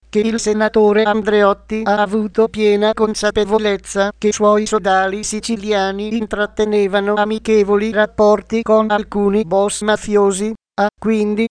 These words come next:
a sua volta coltivato amichevoli relazioni con gli stessi boss, ha palesato agli stessi una disponibilità non meramente fittizia, ancorché non necessariamente seguita da concreti,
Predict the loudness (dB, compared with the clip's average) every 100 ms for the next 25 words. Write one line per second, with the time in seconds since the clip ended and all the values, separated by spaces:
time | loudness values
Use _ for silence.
0 | -2 0 2 4 4 4 4 2 0 0
1 | -2 -2 -4 0 2 2 0 0 0 -4
2 | 0 2 2 2 0 0 2 2 -2 0
3 | 0 2 0 2 2 0 -4 -6 -2 0
4 | 0 -2 -6 -2 0 0 -4 -14 _ -2
5 | 0 0 0 2 2 2 2 2 0 -4
6 | -4 0 0 0 -2 0 4 2 2 -2
7 | -2 -2 -2 -4 -4 2 4 4 2 2
8 | 2 0 0 0 2 0 -2 -2 -2 -6
9 | -6 -6 -6 0 2 2 0 -4 0 -2
10 | 0 -2 -2 2 2 2 -2 0 0 0
11 | -2 0 2 2 0 -2 -4 -2 -4 -2
12 | -4 0 0 2 0 0 -2 -2 -2 0
13 | 0 -2